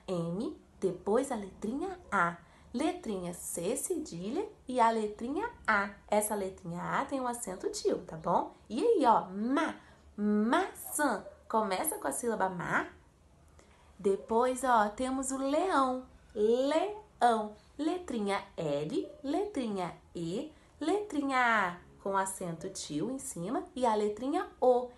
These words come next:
E aí? Leão começa com a sílaba ma. Depois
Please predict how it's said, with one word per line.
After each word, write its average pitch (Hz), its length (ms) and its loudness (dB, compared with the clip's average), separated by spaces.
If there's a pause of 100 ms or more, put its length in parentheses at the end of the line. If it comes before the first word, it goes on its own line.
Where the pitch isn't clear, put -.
(120)
E 170 180 -2
aí? - 460 0 (180)
Leão 190 1160 2 (260)
começa 202 500 -4
com 233 100 -6
a 220 60 -4
sílaba 190 340 -4
ma. 165 480 2 (840)
Depois 208 680 0